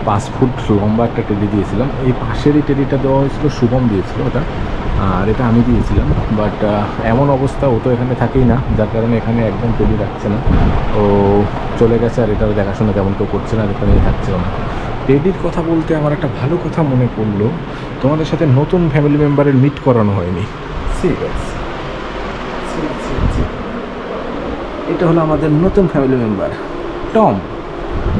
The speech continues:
টমি, টমি,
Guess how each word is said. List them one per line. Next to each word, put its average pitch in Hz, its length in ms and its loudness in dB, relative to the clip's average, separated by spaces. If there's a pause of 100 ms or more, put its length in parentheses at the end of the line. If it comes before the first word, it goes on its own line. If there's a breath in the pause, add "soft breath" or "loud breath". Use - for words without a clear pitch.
(300)
টমি, 175 800 0 (1000)
টমি, 156 680 2